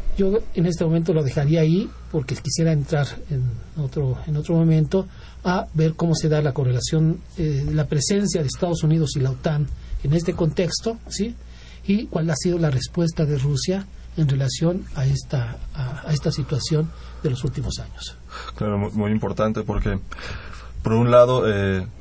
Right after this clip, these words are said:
Speaker 2: con, hemos visto o, o se, se vio, este, que con, con el gobierno de Yanukovych, eh, que era,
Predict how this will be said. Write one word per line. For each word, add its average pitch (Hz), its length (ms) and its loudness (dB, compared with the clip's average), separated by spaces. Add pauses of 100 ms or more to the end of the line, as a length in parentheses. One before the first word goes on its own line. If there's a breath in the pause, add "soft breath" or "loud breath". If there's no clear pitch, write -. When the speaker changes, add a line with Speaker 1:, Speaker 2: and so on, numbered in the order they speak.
(420 loud breath)
Speaker 2:
con, 107 260 2 (200)
hemos 110 260 2
visto 117 280 2
o, 101 360 -2
o 98 160 -4
se, - 180 -6
se - 160 -4
vio, 113 440 0 (220)
este, 98 440 -2
que 101 100 -4
con, 98 260 -2
con 101 200 -2
el 98 80 0
gobierno 113 380 2
de 113 100 2
Yanukovych, 117 760 0 (560 loud breath)
eh, 95 720 0 (300)
que 101 100 -2
era, 101 160 2